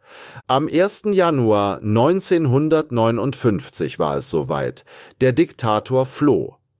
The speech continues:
Und wir marschierten in Havanna ein. Keine Parade, kein Glanz. Nur wir, die Staubigen, die Kämpfer und ein Land,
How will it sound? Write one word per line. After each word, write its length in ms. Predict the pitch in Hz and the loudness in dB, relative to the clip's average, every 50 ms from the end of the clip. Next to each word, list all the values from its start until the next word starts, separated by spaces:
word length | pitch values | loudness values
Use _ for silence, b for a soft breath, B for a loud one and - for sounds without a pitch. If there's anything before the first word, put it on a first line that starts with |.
| _ _ _ - | _ _ _ 0
Und 200 | 135 156 165 165 | 0 0 2 2
wir 80 | 180 170 | 2 2
marschierten 560 | 160 156 143 - - 180 180 165 143 143 123 | 2 0 -2 0 0 0 0 0 0 -2 -2
in 240 | 104 120 123 117 120 | 0 0 0 0 0
Havanna 500 | 127 104 107 95 87 82 78 76 71 - | 0 0 0 0 -2 -2 -4 -6 -4 -4
ein. 380 | 82 85 82 76 73 69 64 B B B B B | -4 -4 -4 -4 -6 -8 -10 B B B B B
Keine 420 | - - 160 160 151 131 104 90 | -4 -2 0 0 2 0 0 -2
Parade, 800 | - - 104 101 95 87 98 101 98 90 - - 62 50 - - - _ - | -4 -4 -4 -2 -2 0 0 0 0 0 -2 -4 -6 -8 -10 -14 -18 _ -8
kein 420 | - 120 113 104 95 85 80 71 | -4 -2 0 0 -2 -4 -4 -2
Glanz. 580 | - 92 107 110 98 78 69 65 - - - - _ _ _ _ _ _ | 0 0 2 2 0 -2 -4 -6 -8 -10 -10 -14 _ _ _ _ _ _
Nur 420 | - 107 123 151 175 185 180 151 120 | -2 0 2 4 6 4 4 2 0
wir, 520 | 135 151 135 110 85 71 62 - - - _ - | -2 0 0 0 0 -2 -4 -10 -14 -20 _ -10
die 120 | - 90 - | -8 -6 -6
Staubigen, 800 | - - 143 139 160 160 127 107 95 82 78 71 64 62 - _ _ _ - | -2 0 2 2 4 2 2 0 -2 -2 -4 -8 -10 -12 -14 _ _ _ -8
die 100 | 127 127 | -8 -6
Kämpfer 640 | - 131 120 95 82 - - 71 64 53 - - _ _ | -4 -2 -2 -2 -4 -6 -8 -8 -8 -8 -10 -14 _ _
und 180 | - 120 - 123 | -4 -2 0 2
ein 160 | 117 120 120 | 2 2 4
Land, 440 | 120 139 143 135 107 90 - - | 4 4 4 2 0 -2 -6 -10